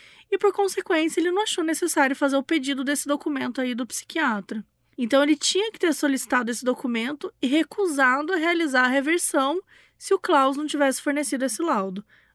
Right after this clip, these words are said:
Mas ele não fez, e aí o Klaus simplesmente mencionou casualmente, "Ah, tô tranquilo, eu tenho psiquiatra, tá tudo certo."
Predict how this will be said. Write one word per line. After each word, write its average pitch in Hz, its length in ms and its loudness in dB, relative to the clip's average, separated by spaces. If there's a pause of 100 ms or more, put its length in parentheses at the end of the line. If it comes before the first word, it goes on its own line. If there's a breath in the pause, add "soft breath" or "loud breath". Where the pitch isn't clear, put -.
Mas 330 320 2
ele 247 160 0
não 269 160 -4
fez, 269 440 0 (440 soft breath)
e 277 60 -2
aí 254 120 4
o 247 40 0
Klaus 233 320 -2
simplesmente 269 800 -2
mencionou 233 440 -2
casualmente, 285 760 0
"Ah, 302 120 4
tô 294 120 -4
tranquilo, 294 720 -2
eu 220 60 -2
tenho 240 200 -4
psiquiatra, 240 800 0
tá 214 100 -6
tudo 269 220 -6
certo." 262 480 -2